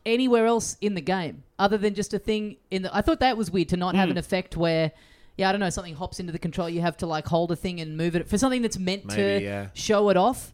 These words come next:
Speaker 1: And, and the way people had written about it in previews, I really thought there was gonna be a lot more stuff that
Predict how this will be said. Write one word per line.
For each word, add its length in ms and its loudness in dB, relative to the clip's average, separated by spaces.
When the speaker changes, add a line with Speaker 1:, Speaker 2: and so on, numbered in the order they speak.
Speaker 1:
And, 260 -2
and 140 -4
the 60 0
way 240 2
people 300 -2
had 220 -2
written 220 0
about 240 0
it 60 -4
in 100 -6
previews, 340 0
I 100 2
really 300 0
thought 200 2
there 80 0
was 120 -2
gonna 160 -4
be 180 -4
a 60 -4
lot 480 -2
more 240 -2
stuff 440 -8
that 240 -4